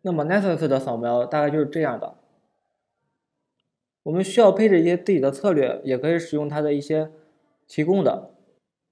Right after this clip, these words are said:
工具类型，其实相对来说是比较简单的。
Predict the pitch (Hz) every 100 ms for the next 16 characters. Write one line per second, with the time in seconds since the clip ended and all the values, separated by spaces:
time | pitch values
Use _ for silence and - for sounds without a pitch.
0 | _ _ _ - 214 233 185 175 160 143
1 | 147 156 151 156 156 - 185 175 143 135
2 | 147 147 143 143 170 160 131 107 110 113
3 | -